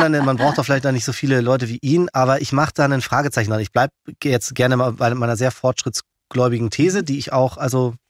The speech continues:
Speaker 1: die ich schon auch vertreten kann.
Speaker 2: Mhm.
Speaker 1: Ich blende jetzt mal alle möglichen Kritikpunkte, die auch berechtigt sind, aus, weil dann ist es einfacher zu diskutieren. Also,
Speaker 2: Mhm.
Speaker 1: ich bin jetzt voll und ganz für den Fortschritt und sage, K I ist geil.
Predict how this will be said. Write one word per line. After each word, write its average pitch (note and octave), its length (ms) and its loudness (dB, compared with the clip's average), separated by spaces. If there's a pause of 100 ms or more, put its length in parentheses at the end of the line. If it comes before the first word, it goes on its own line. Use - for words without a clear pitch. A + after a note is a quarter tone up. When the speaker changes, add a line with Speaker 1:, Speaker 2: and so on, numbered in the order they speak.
(120)
Speaker 1:
die D#3 80 0
ich D3+ 80 -2
schon G3 140 -2
auch D3+ 80 -2
vertreten F3 420 -2
kann. F3+ 360 0
Speaker 2:
Mhm. F3+ 260 -8 (360)
Speaker 1:
Ich - 140 -8
blende E3 240 4
jetzt D#3 180 2
mal C3+ 120 0
alle C#3+ 180 2
möglichen C3+ 460 -2
Kritikpunkte, C#3+ 640 -2
die B2 140 -4
auch G#2+ 120 -4
berechtigt A#2 360 -4
sind, G#2+ 180 -6
aus, D#3+ 400 2
weil A#2+ 120 0
dann A#2+ 140 0
ist A2 120 -6
es A2 140 -6
einfacher A#2+ 320 0
zu A2 100 -4
diskutieren. G2+ 600 -4
Also, A#2+ 260 0
Speaker 2:
Mhm. E3 80 -10
Speaker 1:
ich - 140 -12
bin C#3+ 100 0
jetzt C3+ 180 -2
voll D3+ 180 0
und D3+ 100 0
ganz B2 220 0
für C3+ 100 -4
den A2 140 -2
Fortschritt C#3 380 -2
und A#2+ 100 -6
sage, A2+ 240 0
K A#2 100 -6
I A#2 140 -6
ist - 220 -8
geil. F#2+ 280 -4